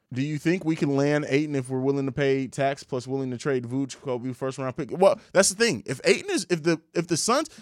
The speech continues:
we, we as Bulls fans have to stop thinking that we can send our scraps and get a piece. If the, if the Suns are willing to trade Ayton, they can get twice as much of anything that the Bulls can offer from, from, from other teams in the league.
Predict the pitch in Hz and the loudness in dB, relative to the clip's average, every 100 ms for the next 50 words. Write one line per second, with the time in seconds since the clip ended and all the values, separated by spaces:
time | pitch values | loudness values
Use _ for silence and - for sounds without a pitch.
0 | - 247 285 254 339 359 180 208 202 185 | -4 -2 -2 2 4 4 6 6 6 0
1 | 170 170 160 135 - 156 165 156 151 143 | 2 4 2 0 4 4 6 0 -2 0
2 | 123 139 160 156 - 156 151 131 123 - | 0 0 -2 -2 0 0 4 4 4 4
3 | 139 123 - - 113 123 135 120 101 139 | 6 6 4 -6 -2 0 0 -2 -6 -4
4 | 107 - - _ _ _ - 143 151 147 | -6 -8 -20 _ _ _ -6 -4 -2 -2
5 | - 151 160 143 - 226 320 220 165 196 | -2 -4 -2 -6 0 0 2 2 8 8
6 | 214 190 170 196 180 - 170 131 196 202 | 8 2 4 6 6 6 2 2 -2 -6
7 | - _ _ 101 - - 214 180 180 - | -10 _ _ 6 6 6 0 4 4 4
8 | _ - - 202 214 - 175 165 147 120 | _ 0 6 8 8 4 4 4 4 -2
9 | - 190 185 175 156 139 127 127 117 - | 2 2 4 0 2 2 2 2 2 2
10 | 113 98 85 - _ - 156 143 156 160 | -2 -2 -4 -10 _ 4 4 4 2 0
11 | 131 160 156 156 147 151 135 120 113 98 | 2 2 6 6 4 2 0 0 -2 -4
12 | 85 | -6